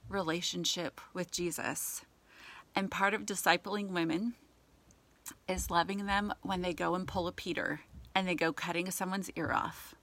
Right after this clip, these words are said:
or pulling a David when they say with their lips that they just want God, but they choose an affair or sin. Or when she pulls a Moses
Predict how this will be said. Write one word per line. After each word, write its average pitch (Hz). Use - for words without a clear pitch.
or 196
pulling 196
a 202
David 185
when 175
they 175
say 190
with 208
their 190
lips 185
that 160
they 190
just 202
want 214
God, 175
but 185
they 175
choose 175
an 175
affair -
or 165
sin. -
Or 233
when 226
she 214
pulls 196
a 226
Moses 208